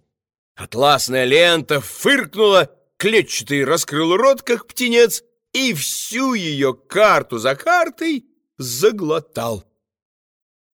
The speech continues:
Даже аплодисмента не было, настолько кот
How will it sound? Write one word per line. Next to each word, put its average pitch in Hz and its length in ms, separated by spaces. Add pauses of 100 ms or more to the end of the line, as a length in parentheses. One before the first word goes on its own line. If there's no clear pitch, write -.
(100)
Даже 180 760 (120)
аплодисмента 160 1160
не 139 360
было, 117 220
настолько 135 560 (200)
кот 170 600